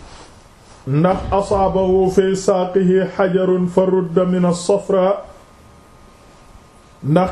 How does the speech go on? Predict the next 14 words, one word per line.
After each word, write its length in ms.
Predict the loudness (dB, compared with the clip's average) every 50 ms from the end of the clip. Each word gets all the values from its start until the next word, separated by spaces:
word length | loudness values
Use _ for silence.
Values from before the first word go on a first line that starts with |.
| 0
keroog 360 | 0 2 2 2 0 -2 -2 0
bi 80 | 0
Yonent 320 | 0 0 0 -2 -2 -2 -2
bi 160 | 0 0 2
alayhi 420 | 2 2 0 2 2 0 0 0
salaatu 460 | -2 -2 -2 0 2 0 0 0 0 0 0
wassalaam 520 | 0 -2 0 -2 0 0 0 0 0 2 2
di 120 | 0 0
génn, 340 | 2 2 0 0 0 -6 -8 -10 -14 -18 -20 -20 -20 -20 -20 -20 -20 -20 -20 -20 _ -20 -20 -20 -20 -20 -20 -20 -20 -20 -20 -20 -20 -20 -20 -20 -20 -20 -20 -20 -20 -20 -20 -20 -20 -20 -20 -20 -20 -20 -20 -12
di 220 | -2 0 0 2 2
dem 320 | 2 0 0 -2 -4 -8 -8 -8
Badrin, 680 | -2 0 0 0 0 0 0 0 0 0 -2 -4 -6 -8 -12 -16 -20 -20 -20 -20 -20 -20 -20 -10 -4
moom 280 | -2 0 0 0 0
Seydina 680 | 0 0 0 0 0 0 0 0 2 2 2 2 0